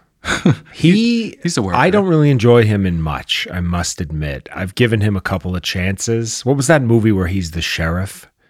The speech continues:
Speaker 1: Hmm.
Speaker 2: And he gets, it's, like, really bad.
Speaker 1: That's an awful example of the work he can do, but yeah,
Speaker 2: You know
Speaker 1: I,
Speaker 2: what I'm talking about.
Speaker 1: I shut that too. It was terrible.
Speaker 2: So bad.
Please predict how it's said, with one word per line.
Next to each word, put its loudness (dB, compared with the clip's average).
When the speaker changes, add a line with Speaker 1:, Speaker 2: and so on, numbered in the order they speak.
Speaker 1:
Hmm. 0
Speaker 2:
And 0
he 0
gets, -2
it's, -4
like, -2
really 0
bad. -4
Speaker 1:
That's -10
an -8
awful -2
example -2
of -8
the -2
work 0
he -2
can -2
do, 0
but -4
yeah, 2
Speaker 2:
You 6
know 6
Speaker 1:
I, 6
Speaker 2:
what 6
I'm 2
talking 0
about. -6
Speaker 1:
I 0
shut -2
that -4
too. -6
It -6
was -8
terrible. -2
Speaker 2:
So 4
bad. -2